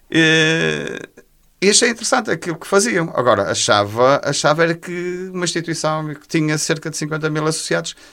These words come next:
tinha que ir mais longe, não é? A partir daí, eh, entrei em dois mil e quatro, dois,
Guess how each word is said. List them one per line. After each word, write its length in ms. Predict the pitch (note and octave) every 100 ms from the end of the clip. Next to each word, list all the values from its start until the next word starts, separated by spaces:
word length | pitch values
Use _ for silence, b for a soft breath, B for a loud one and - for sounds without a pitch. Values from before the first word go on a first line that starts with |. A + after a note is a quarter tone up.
| b -
tinha 200 | F#3+ E3+
que 100 | F#3
ir 60 | -
mais 200 | E3 E3
longe, 440 | F#3 C3 - - _ _
não 120 | G#2+
é? 60 | - B B B B B B
A 80 | D3+
partir 400 | E3 E3 E3+ D#3
daí, 580 | D#3+ E3 E3 E3+ F3 -
eh, 1080 | D#3+ D#3+ A1+ - G1+ G1+ - - G1+ G1+ B2
entrei 640 | B2 C#3+ C#3 B2+ A2+ G#2+ - _ _ _ -
em 340 | A2 G#2+ G#2+
dois 360 | G2+ A2+ A2+ G2+
mil 360 | A2 A2+ G#2+
e 80 | G#2+
quatro, 540 | G#2 - A2 A2+ - F2
dois, 260 | F#2 F2